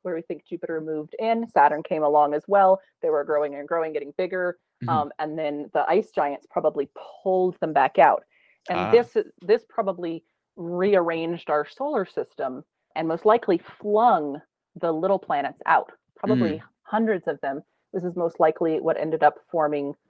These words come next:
Speaker 1: the Oort cloud and a debated region called the scattered disk. Some people
Speaker 2: Oh.
Speaker 1: think that it's an actual region. Some people think it's just part of the Oort, the Kuiper belt.
Speaker 2: Okay.
Speaker 1: But if we go beyond Neptune,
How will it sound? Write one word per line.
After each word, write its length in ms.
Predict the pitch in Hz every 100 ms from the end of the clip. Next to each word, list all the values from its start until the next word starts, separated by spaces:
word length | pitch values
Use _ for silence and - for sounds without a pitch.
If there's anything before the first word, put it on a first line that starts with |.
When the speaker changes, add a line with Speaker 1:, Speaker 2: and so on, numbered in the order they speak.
| _ _ -
Speaker 1:
the 120 | - -
Oort 200 | 269 -
cloud 560 | - 220 214 208 196 -
and 380 | 165 160 160 - _ _ -
a 60 | 175
debated 520 | 170 - 277 330 226
region 480 | 170 147 107 139 151
called 200 | - 147
the 80 | 156
scattered 400 | - 143 139 -
disk. 340 | - - - _ _ _ _ _ _ _
Some 240 | - 208
people 220 | 202 196 185
Speaker 2:
Oh. 20 |
Speaker 1:
think 180 | 180 -
that 120 | 170
it's 200 | 156 - -
an 100 | -
actual 380 | 156 151 - 196
region. 360 | 294 311 277 240
Some 140 | 185
people 220 | 185 170
think 180 | 165 156
it's 160 | 147 -
just 180 | 160 _
part 160 | 147
of 80 | 143
the 120 | 165 208
Oort, 120 | 226 - -
the 240 | 208 147 - -
Kuiper 280 | 202 202 196
belt. 260 | 185 180 _ _ -
Speaker 2:
Okay. 60 | 131
Speaker 1:
But 180 | 220 190 156 _ -
if 180 | 208 247
we 160 | 311
go 200 | 330 311
beyond 760 | 196 196 185 202 233 226 208 -
Neptune, 640 | 180 175 - - 131 113